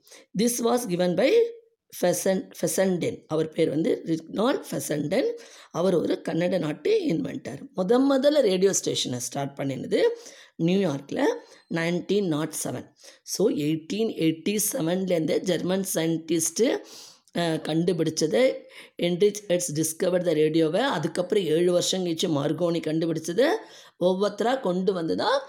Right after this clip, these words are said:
அந்த ரேடியோவை ஃபைனலா நல்ல, நமக்கு ஒரு நல்ல முறையில ஒரு பாட்டு கேட்கவோ, சவுண்டு கேட்கவோ, மியூசிக் கேட்கவோ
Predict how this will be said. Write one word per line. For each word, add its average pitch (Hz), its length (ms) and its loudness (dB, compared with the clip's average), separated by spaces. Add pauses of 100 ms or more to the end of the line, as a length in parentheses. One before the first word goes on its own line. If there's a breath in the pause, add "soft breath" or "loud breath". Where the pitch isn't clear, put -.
(260 loud breath)
அந்த 196 220 0
ரேடியோவை 175 460 0 (100)
ஃபைனலா 175 500 -2 (400)
நல்ல, 180 280 0
நமக்கு 185 340 -2
ஒரு 196 100 0
நல்ல 175 280 0
முறையில 170 380 0
ஒரு 180 180 2
பாட்டு 170 320 0
கேட்கவோ, 180 420 -4
சவுண்டு 180 360 -2
கேட்கவோ, - 420 -6
மியூசிக் 196 360 -2
கேட்கவோ - 400 -2